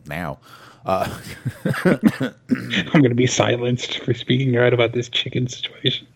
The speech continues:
Speaker 1: Yeah, probably. Probably. Back off the chicken stuff, man. Some Q anon shit. Back away.
Speaker 2: There you go.
Speaker 1: Don't be talking like that, man. Anyway,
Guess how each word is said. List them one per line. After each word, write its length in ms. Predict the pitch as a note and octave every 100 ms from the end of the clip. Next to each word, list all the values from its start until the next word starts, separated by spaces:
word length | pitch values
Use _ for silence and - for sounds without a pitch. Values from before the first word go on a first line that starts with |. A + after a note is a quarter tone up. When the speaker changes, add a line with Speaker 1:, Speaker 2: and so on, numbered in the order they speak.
| _ - -
Speaker 1:
Yeah, 60 |
probably. 440 | - E2 C#2+ C2+ C#2 _ _ _
Probably. 300 | E2+ C#2+ C2 - _ -
Back 260 | A#2 G2 G#2
off 140 | G2
the 60 | F#2+
chicken 280 | G#2+ F2+
stuff, 240 | D#2+ C#2+ -
man. 160 | C2+
Some 160 | C#2 G2
Q 180 | - F#2
anon 220 | D2 B1+
shit. 260 | - C#2 -
Back 200 | E2 D#2
away. 220 | C2+ - _ _ _ _ _ _
Speaker 2:
There 100 | C3
you 260 | C3 A#2 A2+
go. 120 | B2+ - - - - - _ _ _ _ _ -
Speaker 1:
Don't 120 | -
be 80 | -
talking 260 | C2+ C2
like 140 | A1+ -
that, 180 | -
man. 160 | - - _ _ -
Anyway, 280 | C#3+ F#2+